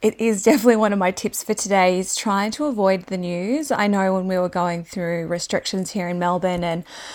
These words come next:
through the covid, um, outbreak, you know, I definitely made sure that I was informed, and I did start to,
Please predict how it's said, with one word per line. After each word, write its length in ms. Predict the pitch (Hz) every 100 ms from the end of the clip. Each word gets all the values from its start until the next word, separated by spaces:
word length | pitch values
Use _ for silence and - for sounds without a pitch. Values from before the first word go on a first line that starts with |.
| - -
through 160 | 254
the 120 | 226 240
covid, 600 | 240 208 202 202 202 214 208 - -
um, 800 | 190 190 175 175 170 160 131 - _ -
outbreak, 600 | 208 208 - 143 127 - - -
you 100 | 220
know, 180 | 196 175
I 100 | 196
definitely 640 | - 202 202 196 202 208 196
made 280 | 214 185 -
sure 300 | - 170 180
that 160 | 185 -
I 140 | 175
was 160 | 170 -
informed, 640 | 165 - 180 214 359 262
and 100 | 170
I 80 | 170
did 260 | 180 -
start 380 | - 185 170 -
to, 180 | -